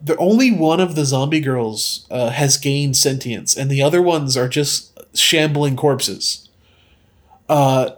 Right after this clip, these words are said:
so to, like, put on a show while they're shambling corpses, they just, like, do a death metal song,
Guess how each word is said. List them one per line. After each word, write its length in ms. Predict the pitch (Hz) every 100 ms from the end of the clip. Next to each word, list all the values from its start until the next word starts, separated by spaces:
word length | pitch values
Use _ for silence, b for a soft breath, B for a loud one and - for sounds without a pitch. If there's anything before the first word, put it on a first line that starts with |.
| -
so 640 | - - 160 156 147 - _ _ -
to, 380 | - 175 165
like, 500 | 156 151 147 - - _ _
put 200 | - 208
on 160 | 196 202
a 80 | 160
show 640 | - 190 196 151 117 120
while 340 | 131 143 139 135
they're 280 | 135 160 156
shambling 420 | - 156 147 131
corpses, 720 | 185 202 202 123 113 - - B B B B B
they 220 | 143 160
just, 340 | 151 185 175
like, 320 | 175 165 - _ _ _ _ _ - 143
do 420 | 175 190 190 175
a 80 | 143
death 380 | 127 185 202
metal 260 | 190 151 131
song, 600 | - 135 117 120 117 123